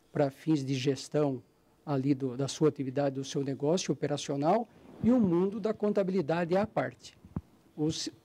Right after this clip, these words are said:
os sistemas hoje em dia estão absolutamente aptos, e se não estão, precisam ser trabalhados nesse sentido, para quê? Quando você fizer qualquer operação, transação dentro da empresa,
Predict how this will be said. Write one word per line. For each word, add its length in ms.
os 140
sistemas 580
hoje 200
em 20
dia 200
estão 460
absolutamente 800
aptos, 560
e 80
se 160
não 160
estão, 320
precisam 480
ser 200
trabalhados 540
nesse 180
sentido, 440
para 280
quê? 260
Quando 300
você 380
fizer 540
qualquer 520
operação, 640
transação 680
dentro 400
da 140
empresa, 580